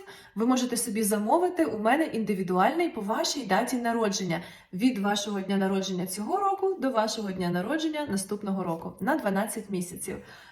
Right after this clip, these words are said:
Лютий, ви номер один. Туз жезлів.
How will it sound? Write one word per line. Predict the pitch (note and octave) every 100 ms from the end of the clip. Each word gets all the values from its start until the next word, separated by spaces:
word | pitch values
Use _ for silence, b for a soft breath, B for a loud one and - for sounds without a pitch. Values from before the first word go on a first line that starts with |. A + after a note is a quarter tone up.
| -
Лютий, | G#3 A3+ E4 E4+ C4 A#3 F#3+ F#3+ -
ви | E3+ A#3 E4+ A4 C4
номер | G#3 A3 A#3 A#3 B3 -
один. | G3+ G3 G3 F3 F#3 - _ _ _
Туз | - B3 G#3+
жезлів. | G3 A3+ A3+ G3+ F3+ E3+